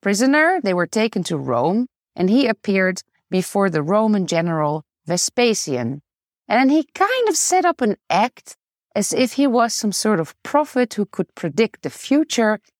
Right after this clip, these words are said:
and he told Vespasian that he predicted that one day Vespasian would become the new emperor. And of course, he said that to try and get Vespasian's favor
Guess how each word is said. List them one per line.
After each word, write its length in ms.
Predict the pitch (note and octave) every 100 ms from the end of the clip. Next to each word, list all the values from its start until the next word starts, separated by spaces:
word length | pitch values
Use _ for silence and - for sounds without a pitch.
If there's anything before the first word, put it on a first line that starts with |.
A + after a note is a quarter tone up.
| _ -
and 200 | F3 F3
he 180 | C4
told 400 | C#4+ B3+ A#3 A3
Vespasian 680 | - - - F3 F3 - D#3
that 240 | D3 - -
he 300 | G3 C#4+ D#4+
predicted 800 | - B3+ F3 G3 - C#3 B2+ - - -
that 200 | - D3+
one 400 | D3+ D3 G#3+ C4+
day 400 | A3+ F3 F3 F#3 - _ _ D3+
Vespasian 760 | D#3+ - G3 G#3+ - G3 F3
would 180 | E3 D#3
become 520 | D#3 - E3+ D#3+ E3 - _ -
the 100 | D3+
new 560 | D3+ E3 F#3 G#3 G3+ - _ _
emperor. 640 | G3 F#3 - C3+ A2+ - - _ _ _ _ _ _ _ -
And 140 | G#3+
of 160 | G#3+ -
course, 240 | E4+ F#4+
he 120 | C#4+
said 300 | A#3 A3+ G#3+
that 200 | - G3+
to 100 | E3+
try 300 | - - D#3+
and 260 | D3+ C#3 D#3
get 200 | D3 -
Vespasian's 800 | D#3 - E3 D#3+ - D3 - - _ _ _
favor 560 | - B3+ A#3+ C#3 C#3